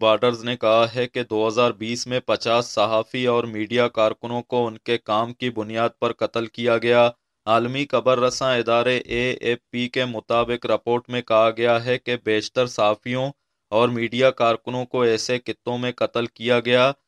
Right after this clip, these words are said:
जहां जंग नहीं चल रही थी। निगरान तंजीम के मुताबिक ये आदाद व शुमार मुनज़्ज़म जराइम, बदनवानी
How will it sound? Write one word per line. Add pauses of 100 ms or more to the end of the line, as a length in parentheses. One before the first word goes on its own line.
(200)
जहां
जंग
नहीं
चल
रही
थी। (340)
निगरान
तंजीम
के
मुताबिक
ये
आदाद
व
शुमार
मुनज़्ज़म
जराइम, (340)
बदनवानी